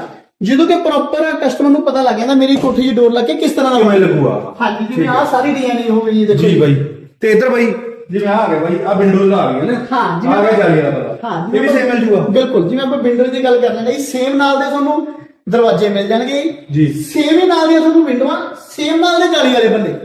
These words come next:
Speaker 2: ਠੀਕ ਹੈ ਜੀ।
Speaker 1: ਜਿਹੜੇ ਤੁਹਾਨੂੰ ਆਮ ਕਿਸੇ ਵੀ ਫੈਕਟਰੀ 'ਚੋਂ ਮਿਲਣਗੇ ਨਹੀਂ ਜੀ।
Speaker 2: ਠੀਕ ਹੈ ਜੀ, ਕਹਿਣ ਦਾ ਮਤਲਬ ਜੇ ਟੋਟਲ ਆਪਾਂ, ਅਹ, ਮੇਨ ਦਰਵਾਜ਼ਾ ਜਿਹੜਾ ਕੋਠੀ ਦਾ,
Speaker 1: ਹਾਂਜੀ।
Speaker 2: ਜੋ ਬੰਦ ਕਰਨਾ ਆਪਣਾ ਟੋਟਲ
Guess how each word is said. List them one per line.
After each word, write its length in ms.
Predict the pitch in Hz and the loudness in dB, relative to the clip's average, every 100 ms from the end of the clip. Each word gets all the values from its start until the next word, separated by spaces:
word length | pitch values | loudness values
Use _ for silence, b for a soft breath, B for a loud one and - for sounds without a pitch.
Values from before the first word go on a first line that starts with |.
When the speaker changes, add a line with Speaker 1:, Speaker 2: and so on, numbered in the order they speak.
| - | -4
Speaker 2:
ਠੀਕ 240 | 196 190 151 | 0 2 2
ਹੈ 80 | |
ਜੀ। 100 | 139 | 0
Speaker 1:
ਜਿਹੜੇ 200 | 180 269 | 0 0
ਤੁਹਾਨੂੰ 280 | 349 370 339 | 2 2 2
ਆਮ 220 | 330 302 | 2 0
ਕਿਸੇ 200 | 294 330 | 0 0
ਵੀ 80 | 359 | 2
ਫੈਕਟਰੀ 280 | 330 320 320 | 2 2 2
'ਚੋਂ 120 | 330 | 2
ਮਿਲਣਗੇ 360 | 294 320 339 320 | 2 4 4 2
ਨਹੀਂ 120 | 226 | 2
ਜੀ। 100 | 175 | 0
Speaker 2:
ਠੀਕ 280 | - 170 170 | 2 2 2
ਹੈ 60 | |
ਜੀ, 80 | 175 | 0
ਕਹਿਣ 200 | 185 202 | 0 0
ਦਾ 80 | 214 | 0
ਮਤਲਬ 260 | 208 208 202 | 0 0 0
ਜੇ 60 | |
ਟੋਟਲ 260 | 202 190 214 | 0 0 2
ਆਪਾਂ, 360 | 208 202 185 | 0 0 -2
ਅਹ, 500 | - - - 185 180 | -6 -12 -10 -6 -2
ਮੇਨ 320 | 175 170 190 190 | 0 2 2 2
ਦਰਵਾਜ਼ਾ 340 | 190 180 180 | 2 2 0
ਜਿਹੜਾ 200 | 175 202 | 2 2
ਕੋਠੀ 280 | 180 175 175 | 0 -2 -2
ਦਾ, 260 | 151 - 240 | -2 -2 -2
Speaker 1:
ਹਾਂਜੀ। 220 | 208 190 | 0 2
Speaker 2:
ਜੋ 60 | 175 | 2
ਬੰਦ 180 | 190 | 2
ਕਰਨਾ 260 | 185 185 180 | 0 0 -2
ਆਪਣਾ 200 | 180 185 | -4 -4
ਟੋਟਲ 460 | 175 180 208 202 | -2 0 0 0